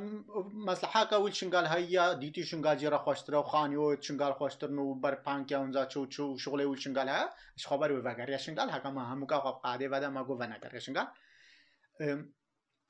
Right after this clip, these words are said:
اش بەر وسا بوویە، وەکە توقای زودی بیۆکی نەمایە، هەر، هەر یەک و خ-، ئەو، ئەف تشێکی قەنجە پشتی ڤێ تالیە، هەر یەکی یێزدی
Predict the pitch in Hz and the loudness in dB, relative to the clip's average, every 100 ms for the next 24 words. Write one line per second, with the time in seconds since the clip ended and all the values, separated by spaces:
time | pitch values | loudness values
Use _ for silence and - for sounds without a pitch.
0 | - 139 117 170 139 151 127 120 120 165 | -12 -8 2 4 2 -2 -4 -2 0 0
1 | - - _ _ 170 139 127 143 147 - | -2 -12 _ _ -4 -2 0 0 0 -6
2 | - 156 151 135 117 120 170 202 143 123 | -2 2 4 2 -2 -4 -4 -2 -2 0
3 | 127 139 131 123 127 156 131 135 - 147 | 0 0 0 0 2 2 0 -2 -6 -10
4 | 123 131 131 127 143 - - - - _ | -8 -2 -2 0 -4 -4 -8 -10 -14 _
5 | - 160 - 185 - 185 185 - 190 156 | 0 0 0 -4 0 -2 -2 -2 0 0
6 | 151 - 147 151 143 139 190 277 - - | -4 -6 -2 0 2 0 0 -4 -8 -20
7 | - _ - 151 151 151 160 139 127 131 | -20 _ -4 0 0 0 -2 0 0 -4
8 | 170 | -6